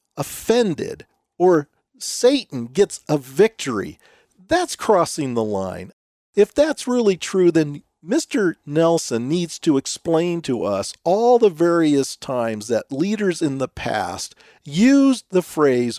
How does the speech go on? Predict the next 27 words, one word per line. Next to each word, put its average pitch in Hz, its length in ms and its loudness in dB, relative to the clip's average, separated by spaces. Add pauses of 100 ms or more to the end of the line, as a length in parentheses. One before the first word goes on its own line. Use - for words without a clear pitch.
(140)
Mormon 165 580 0 (140)
church, 107 520 -2 (200)
knowing 233 480 4
full 311 560 2
well 127 500 0
that - 280 -2
the 131 200 -2
proper 208 480 0
name 143 340 -4
of 143 200 2
the 135 80 0
church 104 440 -6 (440)
was 151 320 4
the 147 100 0
Church 123 320 -2
of 113 80 -6
Jesus 110 400 -8
Christ 110 320 -8
of - 100 -12
Latter-day 98 460 -6
Saints. - 460 -14 (420)
If 202 220 4 (320)
Latter-day 240 520 0
Saints 196 360 -6
calling 190 380 -4
themselves 156 500 -4
Mormons 143 640 -2